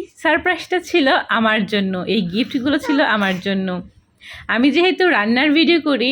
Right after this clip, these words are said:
এর জন্য এগুলো কিনে এনেছে। দেখো কি সুন্দর, তাই না? মাটির। আমার তো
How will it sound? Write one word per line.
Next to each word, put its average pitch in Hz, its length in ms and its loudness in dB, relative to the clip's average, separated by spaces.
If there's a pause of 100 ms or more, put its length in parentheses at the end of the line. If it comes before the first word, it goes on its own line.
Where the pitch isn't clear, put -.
(120)
এর 226 180 0
জন্য 269 240 2 (180)
এগুলো 226 360 0 (300)
কিনে 226 280 -2
এনেছে। 202 440 -2 (640)
দেখো 262 400 -2
কি 277 200 -4
সুন্দর, 262 480 2
তাই 226 200 0
না? 254 140 0 (140)
মাটির। 202 540 -2 (1000)
আমার 214 220 -2
তো - 80 -2